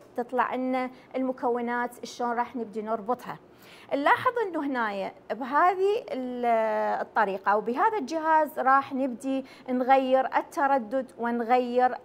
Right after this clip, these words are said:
الامبليتيود اللي هو السعه. نشوف هنا من خلال هذه موجوده القيم مالتنا اللي نريد نبدي نغيرها، ومن خلال تردد وفولتيه. لو يروح الطالب على الاوسيلوسكوب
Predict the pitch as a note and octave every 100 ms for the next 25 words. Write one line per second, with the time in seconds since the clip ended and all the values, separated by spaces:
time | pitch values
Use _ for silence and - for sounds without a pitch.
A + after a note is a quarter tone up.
0 | - B3+ C4+ C#4 - - - E4+ C#4 D4
1 | D#4+ - C#4+ D4+ D4 - B3+ B3+ B3+ B3+
2 | B3 A#3+ B3+ F4+ A4 - G3+ G3 - -
3 | - - - - - - - - - -
4 | - - - C#4+ C#4+ A#4+ A#4+ G#4+ C#4+ B3+
5 | D4+ F#4 D4+ C4+ C#4 A3+ F3 F#3 G3+ G3+
6 | C4 C4+ D4+ D#4 D#4 D4+ D4+ D#4 F4+ G#4
7 | - G3 F#3+ G3 F#3 C4 C4 D4 C#4+ C#4+
8 | C#4+ C#4+ C#4+ C#4+ - - B3+ C4 C4 C4+
9 | C4+ A#3+ - A#3+ G3+ - - A3 C#4+ A#3+
10 | E4 - - A3+ A#3+ A#3+ B3+ C4 F4+ F3+
11 | - F3+ - - - - - C4 C#4+ D4+
12 | B4+ A#4 A4+ G4 C#4+ A#3+ C#4 C4 - D4
13 | C#4 A3+ - F3+ F#3+